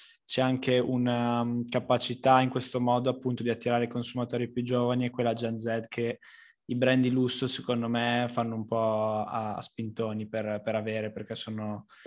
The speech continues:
quelli che detteranno un po' anche i trend del, del domani. Ehm, per quanto riguarda invece la, l'auto-, l'autenticazione dei prodotti e l'evitare i prodotti falsi, immagino sia una tematica abbastanza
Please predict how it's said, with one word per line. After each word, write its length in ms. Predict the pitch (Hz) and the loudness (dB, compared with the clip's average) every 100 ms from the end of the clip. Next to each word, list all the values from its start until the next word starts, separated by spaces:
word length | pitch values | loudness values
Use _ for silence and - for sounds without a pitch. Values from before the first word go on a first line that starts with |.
| - - | -20 -8
quelli 200 | 117 110 | -6 -4
che 120 | 113 | -4
detteranno 480 | 117 110 120 113 107 | -4 -2 0 0 -2
un 100 | 107 | -2
po' 120 | 113 | 0
anche 320 | 110 110 - | 0 -2 -8
i 40 | 107 | -6
trend 320 | 113 110 107 | -2 -2 -4
del, 400 | 107 104 101 101 | -6 -8 -8 -8
del 140 | 107 | -8
domani. 460 | 110 113 110 104 110 - - - - | -6 -4 -4 -4 -8 -12 -16 -16 -8
Ehm, 840 | 104 123 117 120 120 123 120 - - | 2 6 8 8 6 6 2 -2 -10
per 220 | - 156 147 | 4 4 6
quanto 300 | 190 180 180 | 6 6 6
riguarda 400 | 175 175 175 170 | 6 6 4 2
invece 480 | 165 165 165 - | 0 0 0 0
la, 480 | 151 139 131 127 123 123 123 - | 2 4 4 4 0 -2 -4 0
l'auto-, 380 | 143 139 139 151 | 4 4 6 4
l'autenticazione 1040 | - 143 135 143 135 139 139 - - 143 139 | 6 4 4 0 0 0 0 0 4 6 6
dei 140 | 135 | 2
prodotti 920 | 131 135 135 139 139 - - 135 135 | 2 0 2 2 -2 -6 0 2 2
e 180 | - 131 | 0 2
l'evitare 800 | 127 127 127 131 127 127 127 127 | 2 2 2 6 6 6 4 2
i 160 | 120 127 | 0 -4
prodotti 360 | 123 127 131 | -4 -2 -2
falsi, 500 | 123 - 127 127 - | 0 4 4 4 0
immagino 400 | 143 127 120 120 | 0 0 0 -2
sia 260 | 127 - 120 | -4 -2 0
una 260 | 120 117 113 | 0 -4 -6
tematica 480 | 117 113 110 - | -6 -4 -6 -6
abbastanza 800 | 120 113 - 113 110 - 110 107 | -4 -4 -6 -8 -6 -4 -2 -2